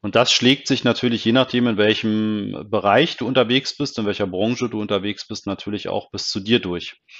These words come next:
Wir haben ja, ähm, insofern den, den Vorteil, dass wir halt eine relativ große Bandbreite an Kundenbranchen haben. Also wir haben von klassischen E-Commercern, die sich an Endkunden richten,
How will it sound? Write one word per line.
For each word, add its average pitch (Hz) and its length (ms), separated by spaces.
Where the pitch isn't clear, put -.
Wir 104 120
haben 120 320
ja, 123 520
ähm, 113 340
insofern 123 640
den, 110 320
den 95 160
Vorteil, 131 540
dass 110 240
wir 104 100
halt 107 160
eine 95 240
relativ 110 460
große 101 360
Bandbreite 110 680
an 101 260
Kundenbranchen 139 920
haben. 127 360
Also 101 280
wir 98 100
haben 107 140
von 104 240
klassischen 113 600
E-Commercern, 117 840
die 101 100
sich 101 240
an 95 100
Endkunden 131 720
richten, 123 460